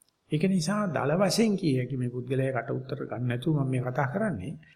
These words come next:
ඔය නිදිමත එනවයි කියන අවස්ථාව කෙලෙස් අඩු අවස්ථාව. රාගේ නෑ, ද්වේෂේ නෑ, මෝහේ තියෙනවා. ඉතින් මෙච්චර ඉක්මනට රාගේ, ද්වේෂේ දුරු වීම පිළිබඳ සතුටු වෙන්න. හැබැයි ඒකට ලෑස්තිලා නොයයි මේ මෝහේ තියෙන නිසා අපිට ඒක බුද්ධ විඳ ගන්න බැරි වෙනවා.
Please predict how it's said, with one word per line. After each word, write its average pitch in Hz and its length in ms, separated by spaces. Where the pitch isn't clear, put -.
ඔය 160 160
නිදිමත 156 560
එනවයි 160 460
කියන 196 240
අවස්ථාව 175 580
කෙලෙස් 180 380
අඩු 196 220
අවස්ථාව. 131 480
රාගේ 160 500
නෑ, 202 200
ද්වේෂේ 151 440
නෑ, 107 180
මෝහේ 160 460
තියෙනවා. 151 460
ඉතින් 170 160
මෙච්චර 160 400
ඉක්මනට 214 360
රාගේ, 190 400
ද්වේෂේ 190 440
දුරු 156 280
වීම 233 240
පිළිබඳ 254 440
සතුටු 214 380
වෙන්න. 98 240
හැබැයි 175 220
ඒකට 170 180
ලෑස්තිලා 180 600
නොයයි 196 340
මේ 180 220
මෝහේ 190 460
තියෙන 208 260
නිසා 139 280
අපිට 151 220
ඒක 156 140
බුද්ධ 156 280
විඳ 143 160
ගන්න 139 220
බැරි - 220
වෙනවා. 87 220